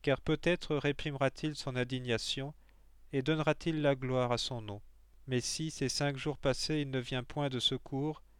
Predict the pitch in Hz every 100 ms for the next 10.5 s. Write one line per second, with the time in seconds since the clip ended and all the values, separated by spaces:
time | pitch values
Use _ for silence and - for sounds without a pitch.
0 | - - - 139 131 147 - 170 - 165
1 | 165 151 - 135 123 127 131 - 156 143
2 | 135 127 120 107 101 - - - _ _
3 | _ _ _ _ _ _ _ _ _ _
4 | _ _ _ _ _ _ _ _ - -
5 | - _ _ _ _ _ _ _ _ _
6 | _ _ _ _ _ - _ - - 131
7 | - - 127 113 110 - 139 - 123 131
8 | 127 117 104 - 131 120 113 98 110 120
9 | 127 - 107 127 - - - 110 104 123
10 | 98 95 - -